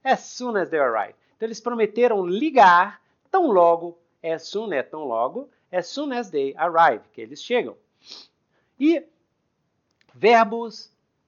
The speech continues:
plus infinitive without to. E agora tem uma c-, caso especial, que são verbos que são seguidos de infinitivo, mas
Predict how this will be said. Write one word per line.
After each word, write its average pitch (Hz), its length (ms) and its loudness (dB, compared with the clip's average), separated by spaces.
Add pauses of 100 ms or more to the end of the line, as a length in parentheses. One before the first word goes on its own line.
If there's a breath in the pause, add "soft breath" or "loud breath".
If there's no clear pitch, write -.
(100)
plus 190 340 6
infinitive 226 840 -8
without 156 520 2 (100)
to. 143 320 -8
E 151 80 -2
agora 214 560 4 (480)
tem 180 100 -4
uma 180 140 -6
c-, - 320 -16
caso 208 220 2
especial, 196 600 -4 (240 soft breath)
que 262 80 -14
são 311 220 -4
verbos 202 420 0
que 196 80 -12
são 202 160 -12
seguidos 165 420 -10
de 247 120 -10
infinitivo, 262 640 -12
mas 226 440 -4